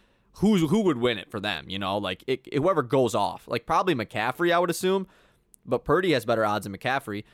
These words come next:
And you never know. It could be one of those Kittle games. It could be an Ayuk game. It could be a Debo game. So that team definitely is a bit more understandable as to, like, who's gonna win the Super Bowl M V P. Also, they have odds set for any potential matchup in the Super Bowl.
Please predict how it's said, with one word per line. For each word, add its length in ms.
And 120
you 60
never 140
know. 120
It 60
could 100
be 60
one 100
of 60
those 120
Kittle 260
games. 280
It 20
could 160
be 100
an 80
Ayuk 300
game. 260
It 60
could 140
be 100
a 60
Debo 400
game. 240
So 320
that 300
team 200
definitely 340
is 100
a 60
bit 280
more 480
understandable 880
as 180
to, 140
like, 260
who's 300
gonna 160
win 160
the 40
Super 260
Bowl 60
M 120
V 100
P. 300
Also, 280
they 140
have 180
odds 400
set 400
for 460
any 400
potential 380
matchup 460
in 80
the 60
Super 200
Bowl. 280